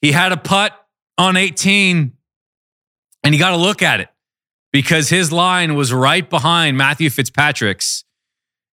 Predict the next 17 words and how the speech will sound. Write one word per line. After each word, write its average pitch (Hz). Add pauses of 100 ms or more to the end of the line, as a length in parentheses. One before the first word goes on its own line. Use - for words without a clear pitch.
(140)
and 123
Matthew 147
Fitzpatrick 147 (220)
missed 131
it 143
just 127
a 147
hair 147
left. 151
Really 131
comfortable 143
two 151
putt. 147
That's 98
all 101
he 147
needed. 131